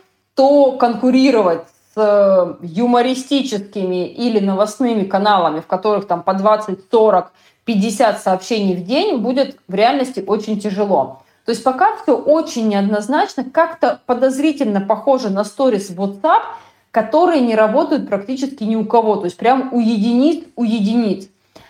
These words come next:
Поэтому ждём выхода и уже по факту, да, как понимая, что, как действительно работает этот канал коммуникации, будем думать, есть ли смысл туда заходить или подождать, пока всё станет более определённым, либо более интересным.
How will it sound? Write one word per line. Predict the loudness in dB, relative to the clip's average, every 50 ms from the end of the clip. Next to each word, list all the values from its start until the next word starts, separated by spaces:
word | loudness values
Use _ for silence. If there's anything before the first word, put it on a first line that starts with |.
| _ _ _
Поэтому | 2 2 2 2 2 2 2 2 2 0 -2
ждём | -4 -4 -2 0 0 2 2
выхода | 2 0 0 2 0 0 2 2 0
и | 0 0 -2 0
уже | 0 0 0 0 2 2 2 2 -2 -6 -10 -14 -6 -2 -2
по | -2
факту, | 0 2 2 0 0 -2 -4 -2
да, | 0 0
как | 0 0 -2 -2
понимая, | -2 -2 0 0 0 0 0 -2
что, | -4 -8 -4
как | 0 0 0 0 -2
действительно | -6 -6 -6 -6 -4 -2 -2 0 2
работает | 2 2 2 2 0 0 0 -4 -4 -4
этот | -4 -4 -4 -2
канал | -2 -2 0 2 0 0 0
коммуникации, | -2 -2 -2 -2 0 2 2 2 0 0 -2
будем | -2 0 0 0 2 0 0 0
думать, | 0 0 0 -2 -4 -4 -8 _ _ _ _ _ _ -10
есть | -6 -2 0 2 2 0 0
ли | -4 -2
смысл | -2 0 0 0 -2 -2
туда | 0 2 2 2
заходить | 0 0 -2 -2 -2 -2 -2 -6 -8 -10 _ _ _ _ _ _ _
или | 0 2 2 2 2
подождать, | 2 2 2 2 2 2 2 2 2 2
пока | -2 -2 0 0 -2
всё | -2 -2 -2 0 2 2 2 0 -2
станет | -4 -2 0 0 0 0 -2 -2 0
более | 0 0 2 2 2 0
определённым, | -2 -4 -8 -6 -4 -2 -2 0 0 0 -2 -2 -4 -4 -4
либо | -2 0 0 0
более | 2 2 2 2 2 0 -2
интересным. | -2 -2 0 0 0 0 -4 -6 -10 -16 -20 -20